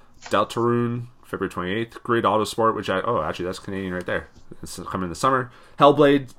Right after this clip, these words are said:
Senua's Sacrifice, which is a great game, coming out in spring. Mar-, Mortal Kombat eleven, April twenty-third. Un-, uh, Unravel two, March twenty-second. Assassin's Creed three Remastered, your boy, May twenty-first.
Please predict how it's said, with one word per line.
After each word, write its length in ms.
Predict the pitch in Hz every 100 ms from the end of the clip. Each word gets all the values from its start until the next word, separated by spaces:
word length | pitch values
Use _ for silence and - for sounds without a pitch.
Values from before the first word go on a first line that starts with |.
| -
Senua's 680 | - 113 117 120 113 - - -
Sacrifice, 500 | - 117 123 123 120
which 100 | 85
is 60 | -
a 40 |
great 200 | 123 117
game, 240 | 117 117
coming 240 | 117 101 92
out 80 | 87
in 60 |
spring. 400 | - 127 123 123 -
Mar-, 160 | 57 - _ _ -
Mortal 280 | 107 98 95
Kombat 120 | 92
eleven, 400 | 92 95 95 92 - _ -
April 160 | - -
twenty-third. 520 | 92 82 101 98 -
Un-, 280 | 101 101 - - - - -
uh, 540 | 98 92 87 87 80 - _ 95
Unravel 380 | 95 95 95
two, 320 | - - 120 117
March 220 | 92 90
twenty-second. 460 | - 85 107 117 113
Assassin's 340 | - 127 123 135
Creed 200 | 143 123
three 180 | - 131
Remastered, 540 | 123 113 117 131 117
your 100 | 104
boy, 360 | 98 139 127 120 -
May 120 | 95
twenty-first. 560 | 95 92 143 147 -